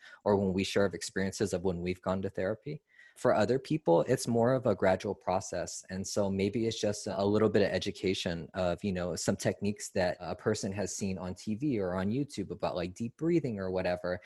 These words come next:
And that can kind of, like, gently open the door of, "Oh, you know, maybe we can seek a professional I can go to support you in this process."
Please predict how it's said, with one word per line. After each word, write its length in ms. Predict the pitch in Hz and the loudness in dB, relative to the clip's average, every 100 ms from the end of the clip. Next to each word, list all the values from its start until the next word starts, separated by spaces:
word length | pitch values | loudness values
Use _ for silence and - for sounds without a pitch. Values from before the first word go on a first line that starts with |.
| - - | -10 -2
And 140 | 117 | 2
that 160 | 151 - | 2 0
can 80 | |
kind 160 | - 143 | -2 2
of, 60 | 123 | 2
like, 140 | 98 | 2
gently 360 | 101 90 98 92 | 0 0 -2 -2
open 300 | 90 104 90 | -2 -2 -2
the 80 | |
door 320 | 80 90 87 90 | -2 2 2 2
of, 180 | 92 101 | -2 -2
"Oh, 100 | 117 | -2
you 120 | 117 | 0
know, 120 | 107 | 0
maybe 240 | 98 98 131 | 0 0 0
we 160 | 143 | 0
can 180 | 139 110 | -2 -4
seek 320 | - 98 101 | -2 -4 -2
a 60 | 95 | -4
professional 560 | - 98 90 - 95 | -4 -2 -2 -2 -4
I 80 | 87 | -4
can 160 | - 90 | -4 -4
go 120 | 87 | -4
to 80 | 87 | -6
support 460 | - - - 160 | -10 -6 0 0
you 140 | - - | 0 -6
in 160 | 127 156 | -4 -2
this 160 | 147 | -4
process." 640 | - 117 117 - 113 - | -4 -4 -2 -2 -4 -4